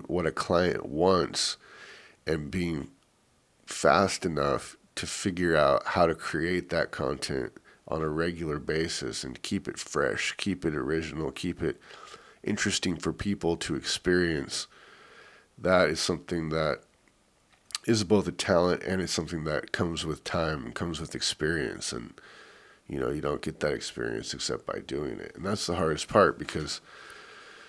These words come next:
you know, when a business is trusting you with communications for their marketing,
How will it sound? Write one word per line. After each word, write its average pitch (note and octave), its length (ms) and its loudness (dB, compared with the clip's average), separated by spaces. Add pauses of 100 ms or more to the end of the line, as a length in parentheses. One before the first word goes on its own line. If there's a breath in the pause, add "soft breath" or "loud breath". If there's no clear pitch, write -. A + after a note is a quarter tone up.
(640 loud breath)
you G2+ 100 -4
know, E2+ 120 0
when F#2 180 2
a E2 40 0
business G2+ 540 6
is E2 180 2
trusting F2 520 4
you E2 80 -2
with - 180 -2
communications E2 1000 0
for F2 180 -4
their E2 480 2 (240)
marketing, C#2 760 0